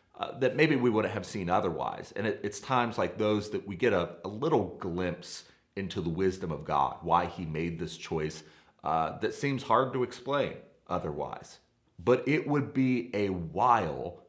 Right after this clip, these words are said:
before we see that. For now, Aaron is just the more talented, more eager,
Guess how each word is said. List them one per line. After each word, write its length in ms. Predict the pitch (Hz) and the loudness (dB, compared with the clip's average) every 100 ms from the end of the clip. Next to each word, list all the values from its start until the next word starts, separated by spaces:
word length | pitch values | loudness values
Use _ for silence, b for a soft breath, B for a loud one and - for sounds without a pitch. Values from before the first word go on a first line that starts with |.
| _ | _
before 340 | - 85 98 85 | -10 -4 0 2
we 120 | 82 | 0
see 260 | 82 87 78 | -2 -4 -4
that. 340 | 57 - - _ _ - | -6 -10 -18 _ _ 0
For 140 | 113 | 4
now, 420 | 120 165 78 - - - _ _ _ _ _ - | 6 4 2 -2 -8 -20 _ _ _ _ _ 0
Aaron 260 | 120 135 | 4 4
is 160 | 120 - | 2 0
just 220 | 113 - | -4 -4
the 60 | 98 | 0
more 200 | 92 87 | 2 0
talented, 680 | - 95 104 113 143 143 - B B | 2 2 2 0 -2 -2 -6 B B
more 360 | 101 104 95 - | 0 2 2 -2
eager, 560 | 113 110 147 165 165 | -4 -2 0 -2 -4